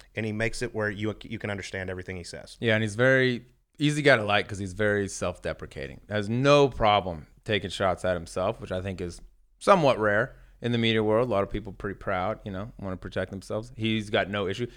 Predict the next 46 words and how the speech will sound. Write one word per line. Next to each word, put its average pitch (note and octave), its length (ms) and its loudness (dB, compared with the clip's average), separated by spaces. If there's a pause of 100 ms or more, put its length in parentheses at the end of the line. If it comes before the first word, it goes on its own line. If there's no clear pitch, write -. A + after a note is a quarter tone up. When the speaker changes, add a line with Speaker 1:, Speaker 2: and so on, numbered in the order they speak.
Speaker 2:
He - 60 -4
just F#3+ 140 -4
came G3+ 120 6
out F3+ 100 4
and E3 100 0
said D#3+ 160 4
he C3+ 240 0 (260)
uses C3+ 260 0
the A2+ 100 -6
same C#3 280 2
towel A#2 580 0
in A2+ 60 -4
his G#2 140 -2
shower G#2 400 4 (240)
thirty C#3+ 260 6
straight B2 380 0
days G2+ 240 0
before F#2+ 300 -6
it E2+ 80 -8
changed. D#2 240 -10
Speaker 1:
It's - 40 -10
disgusting, B2 380 0
Speaker 2:
Little F3+ 220 12
Speaker 1:
Dan. E3 80 12
It's C3+ 100 4
Speaker 2:
suspect. B2+ 500 8
Speaker 1:
disgusting, C#3 300 6
Speaker 2:
That's B2 100 6
Speaker 1:
Dan. - 40 6
Speaker 2:
like D3+ 180 6
college D3 420 2
dorm B2+ 300 2
shit G#2+ 240 2
when A2 120 -2
you're A2 100 -2
doing A2+ 200 0
your G#2+ 100 0
laundry G#2+ 300 4
for G#2 140 -6
the G2 80 -8
first G2+ 260 -4
time. G#2 160 -2
Like, G2+ 200 -6
"Oh, E3 160 4
it's C3 180 0
a, B2 120 -6